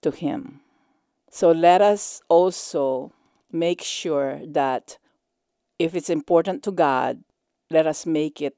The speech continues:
as our priority. Okay? That is only a small thing, but he told me, and soon enough, when we got finished, cold front came in, rain came in,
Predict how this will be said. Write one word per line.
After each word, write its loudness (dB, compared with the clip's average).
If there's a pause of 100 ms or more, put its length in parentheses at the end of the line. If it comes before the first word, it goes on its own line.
as -6
our -6
priority. -6 (640)
Okay? -6 (1040)
That 4
is 2
only 6
a -4
small 6
thing, 0
but 2
he -2
told 2
me, -4
and -2
soon -6
enough, -6 (380)
when 0
we 0
got 6
finished, -4 (640)
cold 2
front -6
came -4
in, -12 (400)
rain 4
came -4
in, -12